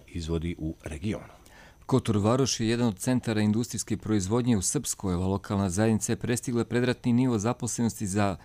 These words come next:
Speaker 2: šest zapeta šest odsto. U planu je povećanje obima proizvodnje i broja zaposlenih u većini privrednih subjekata.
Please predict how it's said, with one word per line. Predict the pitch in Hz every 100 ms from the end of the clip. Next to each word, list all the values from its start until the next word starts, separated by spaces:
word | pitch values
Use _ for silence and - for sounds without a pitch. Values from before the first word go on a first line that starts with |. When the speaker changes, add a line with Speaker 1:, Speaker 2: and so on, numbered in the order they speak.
| -
Speaker 2:
šest | - - 120 95
zapeta | 104 98 95
šest | - 147 123 -
odsto. | 107 - - 90
U |
planu | 80 92 107 120
je | 107
povećanje | 107 104 - 127 131
obima | 127 113 92
proizvodnje | - 92 80 98 120 113
i |
broja | 110 120 90
zaposlenih | 98 104 117 - 123 110
u | 113
većini | 107 - 123
privrednih | 113 104 87 85 82
subjekata. | - 90 90 95 - 95